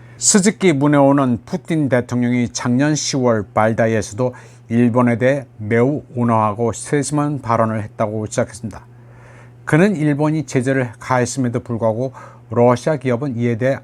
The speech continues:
아무런 대응도 하지 않았다고 했습니다. 스즈키 의원은 푸틴 대통령이 일본에 대해 바이든 시대처럼 미국의 명령에 따른 행동을 중단하라는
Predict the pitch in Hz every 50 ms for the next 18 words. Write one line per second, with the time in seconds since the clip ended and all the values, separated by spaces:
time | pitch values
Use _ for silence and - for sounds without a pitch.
0 | - - - 113 117 120 127 135 151 156 156 139 - - 120 117 117 117 117 110
1 | 123 117 - - 131 120 - 127 120 117 110 - - 113 110 113 107 - 120 113
2 | - - - - - - - - - - - - - - - - - - - -
3 | - - 185 160 226 190 - 196 196 165 160 156 151 156 156 156 156 147 143 135
4 | - - 190 185 - - 165 151 139 123 131 127 123 123 - 131 127 127 127 131
5 | 139 139 131 123 123 120 107 117 113 117 110 98 117 117 113 107 104 101 - -
6 | - - 104 101 104 110 117 117 151 156 147 127 - 139 123 120 - 123 120 120
7 | 113 107 101 95 107 117 113 123 135 143 139 127 117 113 113 113 113 113 113 98
8 | - 117 117 123 131 135 123 - - 143 143 143 139 147 143 139 139 127 123 -
9 | - 127 120 117 117 110 104 101 104 107 107 110 123 135 135